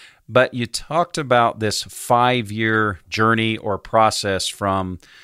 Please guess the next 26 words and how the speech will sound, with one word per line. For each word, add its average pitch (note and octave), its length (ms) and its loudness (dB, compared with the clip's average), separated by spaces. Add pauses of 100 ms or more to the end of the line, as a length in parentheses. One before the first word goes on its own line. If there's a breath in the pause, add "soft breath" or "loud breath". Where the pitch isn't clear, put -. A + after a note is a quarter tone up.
(200 soft breath)
the G#2+ 100 -10
calling G#2+ 440 2
of E2+ 80 -8
the F#2+ 80 -4
courtroom A2+ 800 0 (380)
to A2 100 -8
the G2+ 60 -6
calling G#2 380 2
in F#2 160 -4
business, F#2 480 -4
and F#2 160 -10
particularly F#2+ 1040 -8 (140)
Askinosie F#2+ 520 -8
Chocolate. - 460 -2
So G#2 240 -4 (300 loud breath)
can B2+ 120 -2
we D#3 120 0
now D3+ 160 4
talk A#2 400 2
a A2+ 40 -6
little G#2 220 -2
bit G#2 160 0
about G#2 240 2
that F#2 180 0
five-year G#2 560 0
journey? F#2 360 -6